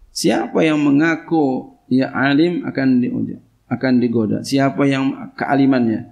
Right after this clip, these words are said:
Siapa yang mengaku ya sabar akan digoda kesabarannya.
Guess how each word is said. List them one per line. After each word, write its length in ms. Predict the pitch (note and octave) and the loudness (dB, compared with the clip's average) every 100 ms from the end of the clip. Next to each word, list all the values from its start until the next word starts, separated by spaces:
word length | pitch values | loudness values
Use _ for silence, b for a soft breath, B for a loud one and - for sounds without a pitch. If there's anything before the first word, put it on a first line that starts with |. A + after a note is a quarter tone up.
| b b b | b b b
Siapa 480 | - D#3+ F#3+ F3 E3+ | 0 0 0 -2 0
yang 160 | E3 D#3 | 2 2
mengaku 960 | D3+ D3 E3 E3+ - D#3+ D3+ D3 - - _ - | 2 2 0 -2 -4 -2 -2 -2 -6 -16 _ -2
ya 320 | C3 C#3+ C#3 - - | 0 0 -4 -14 -12
sabar 640 | - C#3 C3 D3 E3 - | -4 0 2 2 0 -2
akan 320 | C#3+ C#3 C3 | -4 0 2
digoda 400 | B2+ B2+ C#3 B2 | 2 2 0 0
kesabarannya. 800 | A2+ A#2+ A2+ A2 A#2+ A2+ G#2+ A2 | -4 -4 -4 -4 -4 -4 -4 -6